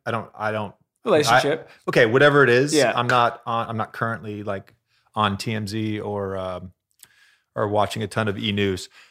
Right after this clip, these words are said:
Speaker 1: But, um, that has,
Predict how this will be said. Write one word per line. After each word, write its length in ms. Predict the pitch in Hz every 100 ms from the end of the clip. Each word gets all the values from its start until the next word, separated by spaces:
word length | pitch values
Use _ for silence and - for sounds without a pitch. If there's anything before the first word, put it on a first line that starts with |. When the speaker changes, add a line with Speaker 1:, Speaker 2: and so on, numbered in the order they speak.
| _ _ _ _
Speaker 1:
But, 420 | 180 165 113 - - -
um, 640 | 123 120 117 110 107 107 101 120
that 260 | 139 139
has, 220 | 131 123